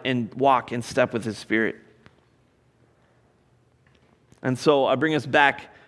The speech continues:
to the little diagram that I think kinda ties everything up together, the blue dot.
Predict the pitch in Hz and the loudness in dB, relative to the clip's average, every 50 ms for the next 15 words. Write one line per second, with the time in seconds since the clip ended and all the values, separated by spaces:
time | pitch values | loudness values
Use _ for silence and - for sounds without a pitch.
0 | _ - - 151 147 147 147 143 156 151 151 143 135 131 123 - - 135 143 143 | _ -6 0 2 2 4 4 6 6 6 6 6 4 4 0 -2 -2 2 2 4
1 | 151 147 139 123 127 123 120 120 120 123 120 - 151 - - 160 143 131 - 160 | 4 4 4 4 2 2 2 0 -2 -2 -2 -4 -4 0 0 0 0 2 2 4
2 | 135 147 147 135 143 143 139 123 - 143 139 139 131 - - - - 123 131 131 | 4 4 4 4 2 0 0 -2 -2 -2 0 0 0 0 -2 -4 -4 0 2 2
3 | 131 127 127 123 120 113 - - - - - 120 117 135 135 139 131 143 139 139 | 2 2 0 -2 -6 -8 -12 -20 -18 -12 -8 -6 -2 2 2 2 4 6 6 6
4 | 127 - - | 4 2 0